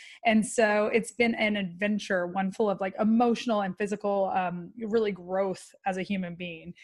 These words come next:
Um, I am actually a trained criminologist. So I have my P H D in criminology law and society from the University of Florida. And I have been incredibly fortunate to serve as a professor and a scholar for the last, um,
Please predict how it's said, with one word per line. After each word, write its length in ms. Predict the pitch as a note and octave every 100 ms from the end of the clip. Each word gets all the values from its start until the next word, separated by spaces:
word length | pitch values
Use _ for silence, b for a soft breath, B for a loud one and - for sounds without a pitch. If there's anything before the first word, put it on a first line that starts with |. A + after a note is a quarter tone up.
| B B B -
Um, 640 | G#3+ G#3+ G#3 G#3 G#3 A3+ - _
I 420 | B3+ B3 D4 F4+ -
am 180 | A3+ A3
actually 600 | - A3 B3+ - G3+ F#3+
a 60 | F#3+
trained 480 | - - G#3+ G#3+ G3+
criminologist. 920 | - G#3 F#3+ F#3 F#3 E3+ - - - -
So 180 | - A3
I 140 | G#3+
have 220 | G#3+ A#3
my 180 | A#3 A3
P 240 | - A#3+
H 240 | A3 A3 -
D 280 | G3+ G3+ B3
in 200 | F#3+ F#3
criminology 640 | G#3 F#3+ F3+ F#3 F#3+ F#3
law 220 | F3 F3
and 100 | F3+
society 680 | F3+ F3+ - E3 D#3+ F#3+ D#4+ G#4
from 140 | A3
the 80 | G#3
University 460 | F#3 F3+ F#3 -
of 100 | F#3
Florida. 420 | - E3 D#3+ F3 F#4+ - B B B
And 180 | A3+ A3+
I 140 | A3
have 180 | B3+ C4
been 100 | A#3+
incredibly 640 | A#3 - - A#3 C4 C4
fortunate 720 | A3+ - G#3 G#3 - F#3 F3+
to 120 | - G3+
serve 280 | - A3
as 100 | G#3
a 60 | G3
professor 580 | G3 F3+ - G#3+ - A3+
and 120 | F#3
a 40 |
scholar 640 | F3 - - F#3+ F#3+ F#3 F3
for 260 | - F#3+
the 120 | F3 F3
last, 500 | F3 F3 F#3 - -
um, 420 | F#3+ F3+ F3+ F#3+